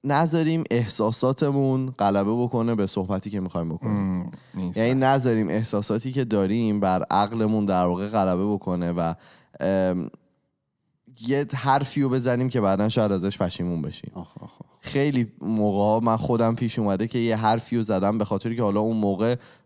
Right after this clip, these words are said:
Speaker 1: وسط حالا یه دعوایی بوده، یه گفتگو خیلی سختی
Speaker 3: عذرخواهی
Speaker 1: بوده.
Speaker 3: کن بعدش.
Speaker 1: آره، نه، عذرخواهی کردن
Speaker 3: هنوز
Speaker 1: بعضی
Speaker 3: نکردی.
Speaker 1: موقع‌ها چیز
Speaker 3: هنوز منتظریم عذرخواهی کنی.
Speaker 2: مهم.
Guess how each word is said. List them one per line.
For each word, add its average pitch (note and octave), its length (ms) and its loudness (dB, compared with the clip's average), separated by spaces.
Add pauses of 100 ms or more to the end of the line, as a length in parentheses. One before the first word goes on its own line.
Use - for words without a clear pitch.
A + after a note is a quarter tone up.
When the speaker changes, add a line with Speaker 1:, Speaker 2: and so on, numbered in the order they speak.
Speaker 1:
وسط G#2+ 440 0
حالا A2+ 340 2
یه A#2+ 160 2
دعوایی G#2 600 2
بوده، A2 220 0
یه G#2 280 2
گفتگو G2 520 -2
خیلی G2+ 200 -4
سختی G2 240 -2
Speaker 3:
عذرخواهی A#2+ 340 0
Speaker 1:
بوده. G#3 120 0
Speaker 3:
کن F#2 80 0
بعدش. F#2+ 500 -4
Speaker 1:
آره، F3+ 240 2
نه، A3 240 0
عذرخواهی D#3 380 2
کردن D#3 260 4
Speaker 3:
هنوز - 180 4
Speaker 1:
بعضی F3+ 240 4
Speaker 3:
نکردی. D#3 160 4
Speaker 1:
موقع‌ها D3+ 220 2
چیز C3+ 280 -4 (300)
Speaker 3:
هنوز A2 220 -2
منتظریم A#2 540 -4
عذرخواهی G#2 300 -6
کنی. - 360 -12
Speaker 2:
مهم. A#2 360 -2